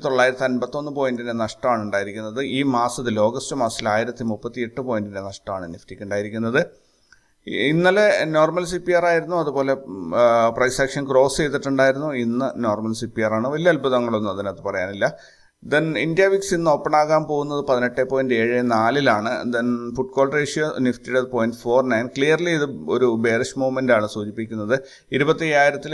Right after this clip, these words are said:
എഴുപത്താറ് ലക്ഷം കോൾ റേറ്റിംഗ് ഉണ്ട് ഹയസ്റ്റ് ആയിട്ട്. ഇരുപത്തിനാലായിരത്തിൽ എഴുപത്തെട്ട് ലക്ഷം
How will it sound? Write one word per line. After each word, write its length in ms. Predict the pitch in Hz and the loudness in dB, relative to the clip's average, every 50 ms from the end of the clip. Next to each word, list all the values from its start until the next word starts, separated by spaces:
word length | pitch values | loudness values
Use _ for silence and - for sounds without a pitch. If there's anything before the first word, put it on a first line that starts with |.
| 143 | 2
എഴുപത്താറ് 560 | 127 123 123 120 127 131 - 147 139 139 139 139 | 4 4 2 2 0 0 4 4 4 4 4 0
ലക്ഷം 280 | 139 139 - 143 131 - - 71 73 64 - _ - | -6 -6 -6 -8 -8 -8 -10 -18 -20 -20 -14 _ -2
കോൾ 260 | 123 110 110 110 113 120 123 117 131 | 2 2 2 2 2 0 0 2 2
റേറ്റിംഗ് 340 | 135 131 131 131 139 131 123 | 2 2 0 -2 -2 0 0
ഉണ്ട് 100 | 117 117 123 120 | 2 2 2 2
ഹയസ്റ്റ് 380 | 107 101 104 104 - - 117 98 | 2 0 -2 -4 -2 0 0 0
ആയിട്ട്. 260 | 98 95 - - 131 - - - 90 117 113 | 0 0 0 0 0 0 -2 -4 -4 -4 -2
ഇരുപത്തിനാലായിരത്തിൽ 960 | 110 107 123 123 - 135 127 113 110 117 123 127 127 131 131 123 - 131 107 90 98 | -2 -2 -4 -4 -2 0 2 2 2 4 4 4 4 4 2 0 -4 -6 -4 -2 0
എഴുപത്തെട്ട് 540 | 110 113 113 123 131 131 135 127 113 - 139 139 | 0 0 0 0 -2 0 0 -2 -2 -2 -6 -8
ലക്ഷം 180 | 139 135 135 123 | -8 -8 -10 -10